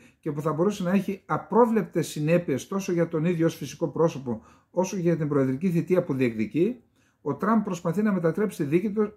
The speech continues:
για την υπόθεση Ντάνιελς σε έρανο για την εξέβρεση πόρων. Είναι γνωστό ότι ο Τραμπ έχει πίσω του μια στρατιά από δωρητές και εγγρα-, εγγεγραμμένα μέλη. Και τώρα, με αφορμή τη δίκη, προσπαθεί να στραγγίξει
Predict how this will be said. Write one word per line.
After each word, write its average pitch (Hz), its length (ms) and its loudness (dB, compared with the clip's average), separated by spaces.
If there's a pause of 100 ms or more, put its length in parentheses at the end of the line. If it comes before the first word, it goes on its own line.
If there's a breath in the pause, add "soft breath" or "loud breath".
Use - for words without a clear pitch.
για 147 180 -2
την 147 120 -2
υπόθεση 156 460 -4
Ντάνιελς 165 640 0 (220 soft breath)
σε - 240 -2
έρανο 208 340 4
για 190 140 2
την 170 80 -2
εξέβρεση 196 540 -2
πόρων. 139 400 2 (600)
Είναι 202 180 4
γνωστό 190 340 0
ότι 185 200 2
ο 147 60 0
Τραμπ 190 260 0
έχει 196 240 0
πίσω 196 280 -2
του 170 120 -4
μια 196 180 0
στρατιά 190 420 -2
από 180 180 -2
δωρητές 143 480 2
και 214 100 -2
εγγρα-, 160 400 0
εγγεγραμμένα 151 680 0
μέλη. 135 400 4 (1200 soft breath)
Και 147 140 2
τώρα, 190 340 4
με 196 100 2
αφορμή 165 380 0
τη 165 100 -4
δίκη, 170 280 -2
προσπαθεί 165 420 -4
να 214 120 2
στραγγίξει 156 840 0